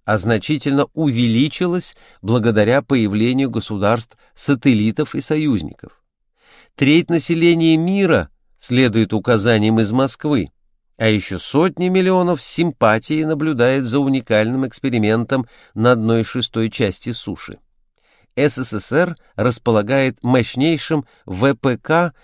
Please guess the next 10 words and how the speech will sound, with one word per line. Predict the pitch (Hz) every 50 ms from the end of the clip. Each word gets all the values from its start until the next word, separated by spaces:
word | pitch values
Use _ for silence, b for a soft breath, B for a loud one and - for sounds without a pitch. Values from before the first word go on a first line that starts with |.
| _ _ _
и | - 131 139
научно-техническим | 135 135 123 131 151 160 - - 139 147 139 - - 123 - - 127 131 120 - 127 117 - - 135 127 123
потенциалом. | 120 135 113 - 135 127 - - 143 135 120 101 80 64 57 50 - - _ _ _ _ _ _ _ _ _ _ _ _ _
Как | - - 170 180 -
сказал | - - 196 190 156 185 185 185 156
по | - 165
этому | 156 165 160 - 160 151 151 143
же | 120 135
поводу | 131 - 139 139 127 120 113 107
Черчилль, | 95 - - 127 135 160 151 - - 185 170 151